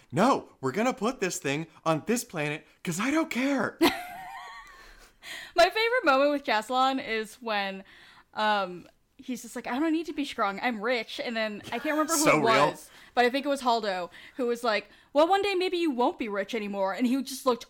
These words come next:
Speaker 2: horrified. <laughs> And I died laughing.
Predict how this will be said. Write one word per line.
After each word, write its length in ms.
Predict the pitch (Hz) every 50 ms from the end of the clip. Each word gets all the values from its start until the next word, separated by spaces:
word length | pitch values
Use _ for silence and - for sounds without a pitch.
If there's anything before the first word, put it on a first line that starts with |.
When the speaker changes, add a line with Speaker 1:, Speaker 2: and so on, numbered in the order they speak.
| _ _
Speaker 2:
horrified. 1300 | _ - - - 262 285 277 262 262 262 247 226 208 - - 240 220 214 208 208 208 233 247 233 226 220
<laughs> 100 | 294 320 - - - - - - - _ _ _ _ - - - - - -
And 160 | - 294 294
I 380 | 285 262 285 294 294 277 208 - - _ _ - -
died 460 | 285 277 247 240 240 240 240 - 220
laughing. 760 | 226 220 214 208 208 202 214 - 220 196 180 185 185 - -